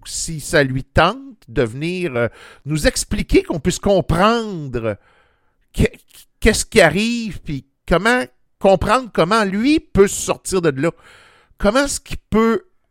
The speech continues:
en arriver à se sortir de cette, de cet embarras-là, parce que s-, faut, faut le dire, ni plus ni moins, c'est un embarras quelque part, là, tu sais, je veux dire, euh,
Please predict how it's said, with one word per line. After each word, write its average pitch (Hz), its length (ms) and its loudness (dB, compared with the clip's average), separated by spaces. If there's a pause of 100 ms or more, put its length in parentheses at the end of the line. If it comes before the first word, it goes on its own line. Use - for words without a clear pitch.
(220)
en 160 180 2
arriver 185 680 0
à 127 120 -4
se - 240 -6
sortir 202 920 -4
de 113 160 -2
cette, - 260 -4
de - 1040 -4
cet - 140 0
embarras-là, 185 600 4
parce - 160 -8
que 139 100 -2
s-, - 300 -8
faut, 139 200 -8
faut 156 160 0
le 135 60 2
dire, 151 220 4
ni 208 120 -2
plus 147 140 -8
ni 143 100 -4
moins, 127 180 -2
c'est - 120 -6
un 127 80 -2
embarras 143 380 2
quelque - 200 -10
part, 160 340 2
là, 123 120 -4
tu - 120 -14
sais, 214 80 -8
je 175 80 -10
veux 139 80 -2
dire, 170 280 -6
euh, 101 380 0